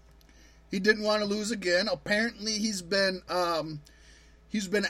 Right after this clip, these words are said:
asking to go to the main roster. He's been, he's, he's been voicing his opinion about not wanting to be stuck in a two oh live, two oh five Live bubble. And he wanted to be on the main roster, and they weren't doing anything with that. So he walked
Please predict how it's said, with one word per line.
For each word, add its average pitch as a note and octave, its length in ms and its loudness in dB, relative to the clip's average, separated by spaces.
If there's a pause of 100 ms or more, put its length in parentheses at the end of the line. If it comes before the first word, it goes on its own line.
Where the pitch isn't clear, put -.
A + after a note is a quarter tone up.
asking G3+ 600 0 (160)
to F#3 100 -6
go F#3 220 0
to F3+ 80 -6
the F3 100 -4
main E3+ 380 -2
roster. F#3 500 -2
He's F3+ 260 -2
been, D#3+ 380 0 (460)
he's, E3 300 -6
he's D#3+ 260 -4
been D#3+ 320 -2 (100)
voicing F#3 460 0
his F3+ 160 -4
opinion F3+ 540 -2
about D#3 260 -2
not E3 260 -2
wanting E3 300 -2
to D#3+ 80 -4
be E3 160 -2
stuck D#3+ 280 -4
in E3+ 80 -6
a D3 60 -6
two F3 200 -8
oh D#3+ 200 2
live, D#3+ 400 2 (220)
two G#3 180 -4
oh F#3+ 60 0
five E3+ 320 4
Live D#3+ 340 0
bubble. F3+ 420 0 (600)
And E3 80 -2
he E3 60 2
wanted E3+ 320 0
to E3 60 -2
be E3+ 160 4
on E3+ 100 2
the D#3+ 80 -6
main D#3+ 280 -2
roster, E3+ 640 2
and D3 320 2
they D3 100 0
weren't D3 300 0
doing D#3+ 280 2
anything D#3+ 400 0
with F3+ 200 0
that. A#3+ 280 4
So E3+ 260 2
he G3 140 -2
walked E3 540 0